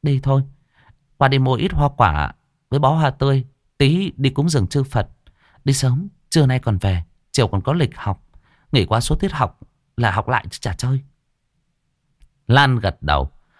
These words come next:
Hai đứa cũng lục cục đóng cửa lại, đi bộ ra bên ngoài đầu ngõ,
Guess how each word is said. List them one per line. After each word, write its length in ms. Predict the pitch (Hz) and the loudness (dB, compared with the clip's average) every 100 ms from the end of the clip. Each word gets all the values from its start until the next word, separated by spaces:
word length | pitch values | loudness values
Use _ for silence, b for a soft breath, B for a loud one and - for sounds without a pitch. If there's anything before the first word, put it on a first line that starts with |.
| _ | _
Hai 200 | - 156 | 0 0
đứa 180 | 147 135 | 2 -2
cũng 220 | 165 180 | -2 0
lục 200 | 160 90 | 0 0
cục 220 | 92 - | -2 -2
đóng 240 | 85 113 175 | 0 0 0
cửa 160 | 104 65 | -2 -2
lại, 220 | 65 - - | -2 -6 -4
đi 140 | 117 | -4
bộ 240 | 117 104 - | 0 -4 -4
ra 200 | 117 110 | -4 -2
bên 160 | 117 | -2
ngoài 220 | 110 82 - | 0 -2 -4
đầu 200 | 71 64 | -4 -2
ngõ, 380 | 65 82 151 | -2 -2 -4